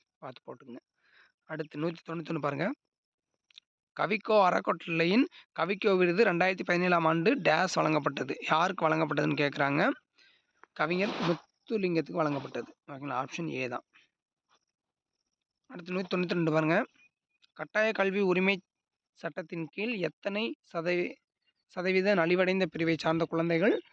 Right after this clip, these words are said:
தனியார் பள்ளிகளில் சேர்க்கப்பட வேண்டும்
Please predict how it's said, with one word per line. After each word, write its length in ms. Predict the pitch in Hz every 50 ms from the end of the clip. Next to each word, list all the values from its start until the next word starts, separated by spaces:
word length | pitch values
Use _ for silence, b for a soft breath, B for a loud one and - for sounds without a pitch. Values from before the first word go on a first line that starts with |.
| b b _ -
தனியார் 420 | 175 160 180 190 190 202 196 - -
பள்ளிகளில் 480 | 170 165 165 160 160 185 233 254 - -
சேர்க்கப்பட 560 | 180 170 170 160 - 190 156 - 160 165 170 170
வேண்டும் 560 | 147 131 139 147 151 151 151 143 160 165 160